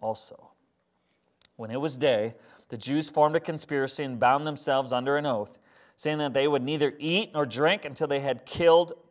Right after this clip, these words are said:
Paul. There were more than forty who formed this plot. They came to the chief priests and the elders and said, "We have bound ourselves under a solemn oath to taste nothing until we have killed Paul.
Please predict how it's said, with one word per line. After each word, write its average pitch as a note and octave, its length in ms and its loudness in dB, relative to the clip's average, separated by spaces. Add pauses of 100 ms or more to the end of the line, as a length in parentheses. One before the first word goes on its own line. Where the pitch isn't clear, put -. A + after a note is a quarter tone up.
Paul. G#2+ 520 2 (840)
There C3 140 2
were B2 140 6
more C#3+ 300 8
than C3 160 -4
forty F3+ 680 2
who C#3+ 140 -8
formed D#3 460 2
this D3+ 180 0
plot. - 460 -2 (640)
They A2+ 100 -12
came D3+ 240 -6
to E3 60 -2
the D#3+ 100 2
chief F3 320 -6
priests F#3+ 380 -2
and D3+ 100 -6
the - 20 -2
elders E3+ 300 4
and D3+ 100 -10
said, D#3+ 160 2
"We C#3 140 0
have C3 120 2
bound D#3+ 240 4
ourselves F#3 440 4
under C#3+ 160 0
a C#3 40 -2
solemn E3 380 2
oath F#3 200 2
to D#3 80 -10
taste D#3+ 280 -2
nothing F#3 380 -2
until F3+ 260 -4
we E3+ 140 0
have D#3 180 0
killed F#3 380 -2
Paul. D#3 520 2